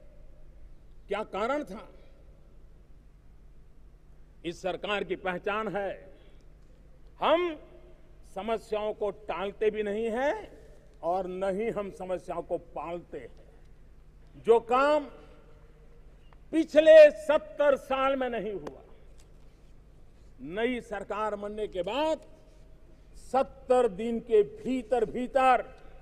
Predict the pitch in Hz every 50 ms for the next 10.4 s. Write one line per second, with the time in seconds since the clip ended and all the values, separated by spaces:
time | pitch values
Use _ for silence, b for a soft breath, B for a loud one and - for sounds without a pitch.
0 | - - - - - - - - - - - - - - - - - - - -
1 | - - - - - - 185 208 226 226 226 226 233 226 233 226 214 220 - -
2 | 220 233 233 220 226 - 214 220 220 220 220 220 - 220 220 220 214 214 208 -
3 | - 202 214 214 220 220 - - - 208 196 202 202 202 202 196 196 196 165 160
4 | 196 - 180 185 190 196 190 - 175 170 170 - 214 247 311 339 349 359 - -
5 | - - - - - - - - - - - - - - - - - - - -
6 | - - - - - - - - - - - - - - - - - - - -
7 | - - - - - - - - - - - - - - - - - - - -
8 | - - - - - - - - - - - 196 254 302 339 349 349 349 339 -
9 | 330 330 311 247 170 269 294 330 359 370 370 359 339 - - 302 285 320 330 349
10 | 370 370 381 359 302 180 120